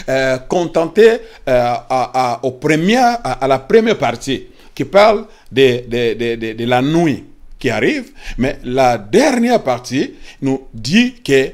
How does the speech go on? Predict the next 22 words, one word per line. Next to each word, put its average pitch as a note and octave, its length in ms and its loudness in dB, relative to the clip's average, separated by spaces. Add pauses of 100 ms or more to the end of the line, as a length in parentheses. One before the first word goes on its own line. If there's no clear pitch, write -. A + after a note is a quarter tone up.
(240)
les C#3+ 460 4
matins, F3+ 580 -2
l'allégresse. C3 880 0 (720)
Hein? F#2+ 180 -18
Même G3 400 2
si G#3+ 220 0
la C3+ 160 2
nuit C3+ 300 -4 (260)
arrive, G#2 360 -6 (480)
même G#3+ 400 2
si - 240 -2
la C#3 120 2
nuit C#3 220 0
dure, A2 380 -4 (520)
même A3+ 420 4
si D4+ 220 0
la D3 140 2
nuit D3 380 -2
nous B2 260 -2
abat, G#2+ 480 -2 (400)
même A#3+ 320 2
si G#3+ 460 -2